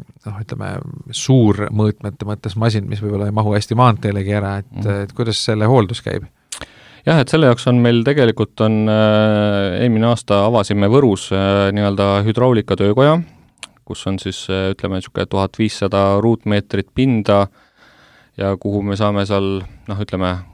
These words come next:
Speaker 2: kolm, äh, kolm kuni kuus, äh, sihukest suurt, äh, masinat, äh, sisse,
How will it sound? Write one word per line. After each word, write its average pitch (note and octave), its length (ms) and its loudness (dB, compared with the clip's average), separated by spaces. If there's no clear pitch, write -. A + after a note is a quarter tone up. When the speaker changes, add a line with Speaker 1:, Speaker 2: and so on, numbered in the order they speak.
Speaker 2:
kolm, G2 400 2
äh, F#2+ 1080 -10
kolm G#2 220 0
kuni G2 180 -2
kuus, G#2+ 380 2
äh, F#2 240 2
sihukest F#2 340 -6
suurt, A2 400 -2
äh, G2 460 0
masinat, G#2 440 0
äh, F#2+ 760 0
sisse, G2+ 440 -2